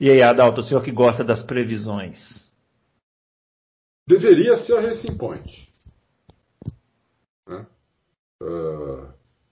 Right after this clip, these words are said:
Speaker 2: mas isso aí vai depender muito do, do, do, dos dois pilotos, né? Precisa dos dois pilotos irem bem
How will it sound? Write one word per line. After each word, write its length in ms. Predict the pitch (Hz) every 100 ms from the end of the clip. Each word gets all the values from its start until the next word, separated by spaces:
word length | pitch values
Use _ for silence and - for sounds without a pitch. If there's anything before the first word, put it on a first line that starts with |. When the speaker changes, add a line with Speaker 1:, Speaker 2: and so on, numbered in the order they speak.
| _ _ _ _ -
Speaker 2:
mas 240 | 131 92 90
isso 200 | - 95
aí 100 | 117
vai 220 | 123 120
depender 460 | 143 175 139 123
muito 280 | 127 143 160
do, 300 | 156 160 156
do, 240 | 143 151 131
do, 340 | - 131 123
dos 280 | 117 127 123
dois 180 | 110 113
pilotos, 460 | - 202 117 113 87
né? 160 | 98
Precisa 260 | 107 - 92
dos 200 | 110 117
dois 220 | - 151
pilotos 580 | 151 120 101 120 - - _ _
irem 320 | 123 131 143
bem 380 | 98 101 123